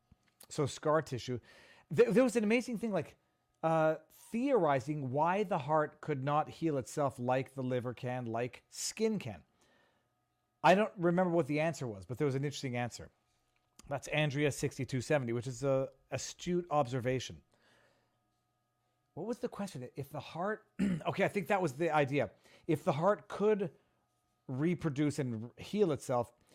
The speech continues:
it would push all of those reproducing, um,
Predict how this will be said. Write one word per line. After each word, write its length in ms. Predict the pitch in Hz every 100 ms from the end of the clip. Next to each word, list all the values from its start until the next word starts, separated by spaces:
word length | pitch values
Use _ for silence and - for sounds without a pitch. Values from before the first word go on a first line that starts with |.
| _
it 160 | 170 180
would 220 | 185 156 - -
push 540 | - 190 196 - - -
all 260 | 160 170 180
of 100 | 143
those 280 | 147 120
reproducing, 880 | 107 139 156 156 131 143 143 135 127 - _ _ _ _ _ _ _ _ _ _ _
um, 640 | 131 120 117 110 110 104